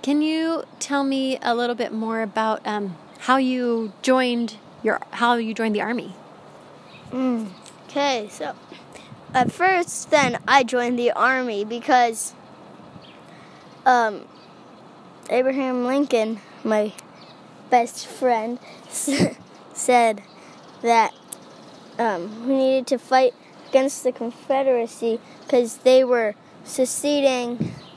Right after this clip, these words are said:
Speaker 2: from our country.
Speaker 1: Mm-hmm.
Speaker 2: So they had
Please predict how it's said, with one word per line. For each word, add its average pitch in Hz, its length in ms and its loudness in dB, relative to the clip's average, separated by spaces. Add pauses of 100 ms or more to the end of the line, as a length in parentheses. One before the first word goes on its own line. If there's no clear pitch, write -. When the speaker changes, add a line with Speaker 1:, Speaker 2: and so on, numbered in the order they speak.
(320)
Speaker 2:
from 226 500 2 (340)
our 214 240 4
country. 240 600 -6 (680)
Speaker 1:
Mm-hmm. 208 360 -16
Speaker 2:
So 240 680 -2 (680)
they 214 220 0
had 208 320 -4